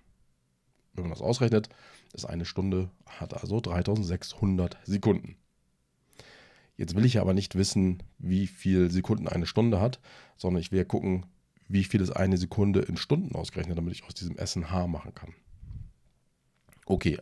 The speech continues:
ich brauche den umgekehrten Fall. Ich will eine Sekunde da stehen haben. Eine Sekunde gleich irgendetwas. Und ihr seht schon, die dreitausendsechshundert stören. Ich muss einfach auf beiden Seiten teilen durch dreitausendsechshundert, dann ist es hier weg und hier steht eins durch dreitausendsechshundert, also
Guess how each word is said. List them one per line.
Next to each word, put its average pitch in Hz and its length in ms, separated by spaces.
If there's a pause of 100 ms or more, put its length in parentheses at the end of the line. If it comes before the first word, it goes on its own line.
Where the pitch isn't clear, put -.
(240)
ich - 100
brauche 87 160
den 90 120
umgekehrten - 440
Fall. - 220 (720)
Ich - 100
will 92 140
eine 101 240
Sekunde 104 400
da 82 100
stehen 78 360
haben. 76 300
Eine 120 200
Sekunde 92 300
gleich 85 300 (120)
irgendetwas. 82 560 (480)
Und 90 100
ihr 87 60
seht 90 180
schon, 92 300 (540)
die 101 80
dreitausendsechshundert 90 800
stören. 95 360 (340)
Ich - 100
muss 90 160
einfach 87 160
auf 80 100
beiden 87 280
Seiten 80 420
teilen 101 340
durch 135 140
dreitausendsechshundert, 123 640
dann - 80
ist 82 80
es 85 80
hier 85 160
weg 113 260
und 80 140
hier 90 100
steht 82 220
eins 85 220
durch 87 340
dreitausendsechshundert, 90 840 (200)
also 82 280